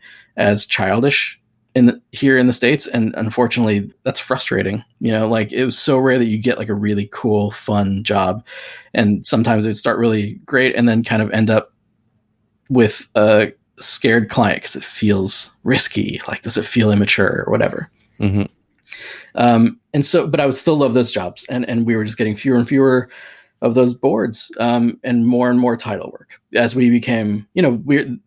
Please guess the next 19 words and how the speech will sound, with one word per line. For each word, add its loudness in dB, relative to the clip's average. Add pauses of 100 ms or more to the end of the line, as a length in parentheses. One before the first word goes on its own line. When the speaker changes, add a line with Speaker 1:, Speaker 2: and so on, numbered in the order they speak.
Speaker 1:
the -4
studio 2 (280)
had -4 (120)
kind 0
of 4
multiple 2
teams -2
in 0
it. -2
And, -4
uh, -4
my 0
side 0
was -6
more 0 (400)
V 6
F 0
X 0
and -2